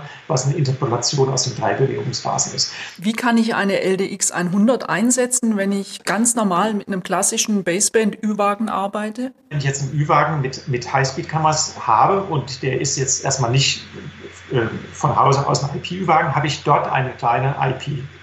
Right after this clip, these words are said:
Speaker 1: äh, Infrastruktur. Das heißt, das könnte ein ganz kompakter I-P-Switch dann sein mit nur wenigen Ports. Gibt's ja auch ganz kompakte mit halb neunzehn Zoll, ähm, oder auch eben ein H E voll neunzehn Zoll, das reicht dann dort aus.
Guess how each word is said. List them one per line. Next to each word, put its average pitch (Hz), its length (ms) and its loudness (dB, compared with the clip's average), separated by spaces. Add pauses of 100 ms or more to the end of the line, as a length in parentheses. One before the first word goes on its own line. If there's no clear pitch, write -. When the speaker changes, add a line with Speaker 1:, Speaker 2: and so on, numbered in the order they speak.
Speaker 1:
äh, 101 500 -8
Infrastruktur. - 720 -6
Das - 140 -2
heißt, 117 220 2
das - 160 -4
könnte 139 220 2
ein - 120 -4
ganz 147 240 0
kompakter 135 640 -2
I-P-Switch - 680 -4
dann 170 140 -2
sein 160 280 4
mit 127 120 -2
nur 127 160 4
wenigen 117 400 0
Ports. 196 460 2 (440)
Gibt's - 220 0
ja 117 140 4
auch 135 160 2
ganz 139 180 0
kompakte 135 440 -2
mit 107 200 -8
halb 113 220 -2
neunzehn 135 340 -8
Zoll, 131 300 0 (100)
ähm, 113 320 -2 (140)
oder 117 240 -2
auch - 140 0 (280)
eben 117 160 0 (220)
ein 123 260 2
H 113 240 2
E 113 160 0
voll 127 220 0
neunzehn 151 340 2
Zoll, 139 180 2
das 113 200 0
reicht 113 200 2
dann 120 100 -4 (260)
dort 123 200 -4
aus. 170 360 2